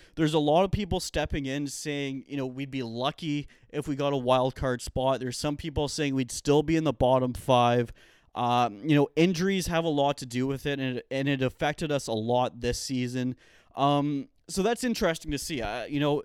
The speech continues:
for anybody listening who hasn't seen the tweet, go on there, contribute. I wanna hear your thoughts on this.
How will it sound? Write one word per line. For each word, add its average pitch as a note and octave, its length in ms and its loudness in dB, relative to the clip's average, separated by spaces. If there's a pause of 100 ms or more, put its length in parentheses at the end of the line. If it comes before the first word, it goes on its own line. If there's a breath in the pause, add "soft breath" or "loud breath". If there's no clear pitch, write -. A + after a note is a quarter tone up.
(220)
for D#3 120 0
anybody E3+ 340 2
listening C#3+ 420 -2
who C3 160 -2
hasn't D3+ 400 -4
seen C3 340 -6
the A2 60 -8
tweet, C3 400 -6 (380 soft breath)
go F#3+ 240 6
on E3+ 200 0
there, E3 160 2
contribute. D#3+ 640 -2
I C3+ 120 0
wanna F3 200 0
hear E3 240 -2
your D3 260 0
thoughts C3+ 460 0
on C3 200 0
this. C3+ 300 -4